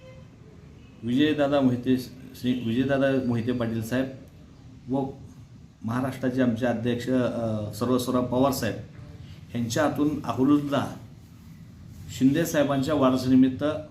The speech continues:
जाहीर सत्कार, नागरिक सत्कार ठेवला होता.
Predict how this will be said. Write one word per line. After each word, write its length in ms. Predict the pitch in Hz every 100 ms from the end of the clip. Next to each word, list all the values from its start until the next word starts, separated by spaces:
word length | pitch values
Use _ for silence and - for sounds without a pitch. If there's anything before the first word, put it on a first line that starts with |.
| - - - 107 104
जाहीर 260 | 120 160
सत्कार, 460 | 160 - - 135 131 131 - - -
नागरिक 340 | 117 123 127 135
सत्कार 380 | - 117 127 107
ठेवला 220 | 113 113
होता. 340 | 110 - -